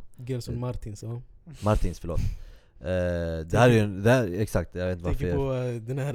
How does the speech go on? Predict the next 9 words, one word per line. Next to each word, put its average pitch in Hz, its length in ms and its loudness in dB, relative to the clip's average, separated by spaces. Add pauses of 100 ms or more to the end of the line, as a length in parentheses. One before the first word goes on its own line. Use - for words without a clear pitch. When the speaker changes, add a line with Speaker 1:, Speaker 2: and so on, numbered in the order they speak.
Speaker 1:
eh, 117 60 -4
nigerianska 127 800 -2 (560)
Obafemi 135 440 0
Martins. 127 440 -4 (460)
Speaker 2:
<laughs> - 480 2
Nej, 78 220 -4
nej. - 140 -8 (600)
Eh, 87 960 -4
ja. 87 160 -6